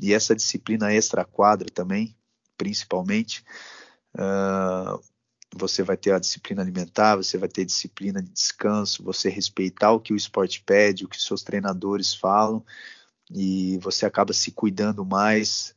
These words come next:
você acaba tendo mais longevidade. Ah, hoje em dia,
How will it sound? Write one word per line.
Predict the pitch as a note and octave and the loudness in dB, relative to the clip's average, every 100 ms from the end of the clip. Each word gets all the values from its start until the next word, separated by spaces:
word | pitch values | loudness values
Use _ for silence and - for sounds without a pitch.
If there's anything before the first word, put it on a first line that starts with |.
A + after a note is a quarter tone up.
| - | -8
você | G#2+ - | -4 -2
acaba | G2 G2+ G2+ | 0 0 0
tendo | F#2+ G#2 G2+ | -2 -4 -2
mais | G#2 G#2 | -2 -2
longevidade. | G2+ G2 F2+ F2+ E2+ F#2 G2 G2 - _ - - - - _ _ _ _ - | -4 -8 -8 -4 0 0 0 -4 -14 _ -20 -20 -20 -20 _ _ _ _ -10
Ah, | F#2+ F#2+ F#2 | -6 -4 -2
hoje | F#2+ F#2 | -4 -6
em | G2 | -6
dia, | F#2+ G#2+ G2+ F#2 | 2 4 4 2